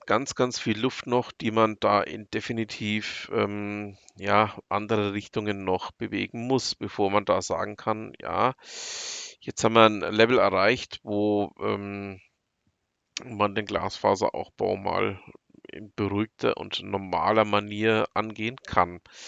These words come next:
Also, haben wir noch ein Thema,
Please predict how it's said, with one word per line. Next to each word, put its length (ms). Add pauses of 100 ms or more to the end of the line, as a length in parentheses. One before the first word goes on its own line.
(240)
Also, 280 (1300)
haben 120
wir 60
noch 120
ein 80
Thema, 400